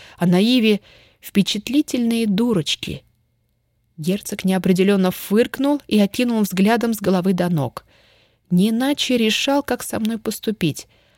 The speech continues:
Однако радовало. Мышцы лица расслабились, приступ прошёл. "Родриго!" неожиданно мягко произнёс он. "Можете называть меня просто Родриго,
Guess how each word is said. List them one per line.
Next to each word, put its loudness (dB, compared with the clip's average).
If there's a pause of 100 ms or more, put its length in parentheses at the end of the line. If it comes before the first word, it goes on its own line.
(240)
Однако 0
радовало. 0 (440)
Мышцы -4
лица -2
расслабились, -2 (420)
приступ -4
прошёл. -4 (1200)
"Родриго!" 0 (580)
неожиданно 0
мягко 0
произнёс -2
он. -4 (560)
"Можете 4
называть 0
меня -2
просто 0
Родриго, 0